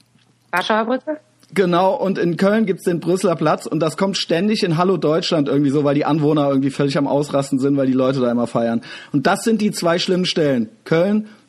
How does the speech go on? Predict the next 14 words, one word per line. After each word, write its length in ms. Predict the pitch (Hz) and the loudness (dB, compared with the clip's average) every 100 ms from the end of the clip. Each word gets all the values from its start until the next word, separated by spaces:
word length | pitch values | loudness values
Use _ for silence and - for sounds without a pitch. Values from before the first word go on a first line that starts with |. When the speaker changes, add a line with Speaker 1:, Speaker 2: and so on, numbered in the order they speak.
| - | -6
Speaker 2:
Brüsseler 420 | 156 208 208 175 | 0 0 2 -2
Platz. 500 | 151 160 160 - - - _ - _ _ _ _ _ | 0 0 0 -2 -10 -20 _ -20 _ _ _ _ _
Speaker 1:
Wir 200 | 214 214 | 0 4
wohnen 280 | 233 262 240 | 4 4 2
halt 220 | 220 214 | 2 0
so 160 | 208 202 | 2 2
eine 340 | 190 202 214 | 2 0 0
Station 520 | 208 202 202 196 190 | -2 -4 -2 -2 -2
von 260 | 190 190 180 | -2 -2 0
der 380 | 180 170 170 165 | 0 2 0 0
Warschauer 400 | 165 131 170 165 | 0 2 0 0
Speaker 2:
Ja. 140 | 160 - _ | 0 -4 _
Speaker 1:
Brücke. 180 | 170 160 143 _ _ _ _ | -6 -6 -8 _ _ _ _
Speaker 2:
Ja, 200 | 123 120 | -4 -4